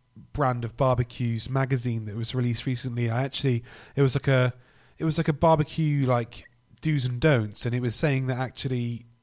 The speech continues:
you can't get flavour. You don't, you, the average person can't tell the difference between something cooked over charcoal in the oven. And I, and I was like, when I read that, I immediately thought, "No way, that, that is a hundred percent wrong."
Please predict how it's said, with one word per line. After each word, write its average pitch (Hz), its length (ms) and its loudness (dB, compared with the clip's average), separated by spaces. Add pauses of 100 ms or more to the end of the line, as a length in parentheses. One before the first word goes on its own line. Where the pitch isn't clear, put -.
you 127 340 -4
can't 143 400 -2
get - 220 -10
flavour. 117 460 -6
You 131 180 0
don't, 143 260 2
you, 131 280 -8 (1120)
the 151 100 6
average 143 240 4
person 143 320 4
can't 131 280 -2
tell 127 120 0
the 120 100 0
difference 120 280 -4
between 120 260 -6
something 117 300 -6
cooked - 240 -12
over 110 100 -8
charcoal 110 480 -6
in 113 60 -6
the 139 80 -2
oven. 117 220 -4 (360)
And 127 120 0
I, 147 120 4
and 156 100 2
I 160 120 2
was 151 200 0
like, 131 280 0 (480)
when 160 160 4
I 165 60 6
read 160 280 4
that, 117 440 0
I 123 40 -4
immediately 120 460 0
thought, 113 360 -2
"No 117 220 2
way, 107 220 -2
that, 107 200 -8
that 113 180 -6
is - 300 -8
a - 40 -16
hundred 127 240 -6
percent 113 260 -6
wrong." 110 340 -6